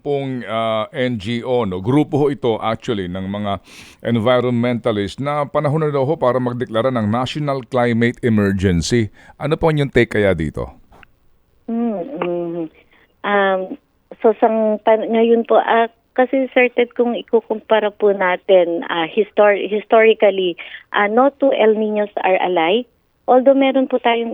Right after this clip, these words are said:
Speaker 2: strong El Nino sa ngayon,
Speaker 1: Mhm.
Speaker 2: kung ikukumpara po natin yung twenty eighteen, twenty nineteen, so mga around more than two, ah, around two billion pataas po yung naging cause of damage, halimbawa po for agriculture, ah, example natin,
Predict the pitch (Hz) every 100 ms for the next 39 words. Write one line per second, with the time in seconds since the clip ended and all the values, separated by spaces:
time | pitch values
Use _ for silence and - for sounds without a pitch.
0 | 220 - 220 220 208 208 214 208 208 202
1 | 185 208 190 202 233 190 170 185 - 220
2 | 110 254 262 269 269 262 254 247 240 233
3 | 233 214 208 214 208 202 196 226 226 -
4 | - 202 202 - 190 180 196 190 196 185
5 | 175 175 - 185 170 165 190 185 185 180
6 | 175 190 185 180 180 - - _ - 196
7 | 196 196 196 190 _ 202 185 185 165 180
8 | - 185 180 - 233 208 190 190 185 180
9 | 170 - 180 - 170 _ 180 175 180 175
10 | 175 160 175 170 165 202 185 180 - 170
11 | 170 170 170 - 175 165 165 170 165 165
12 | 165 170 185 160 170 - 214 208 - 165
13 | 160 160 - 170 - 175 165 170 170 180
14 | 190 180 160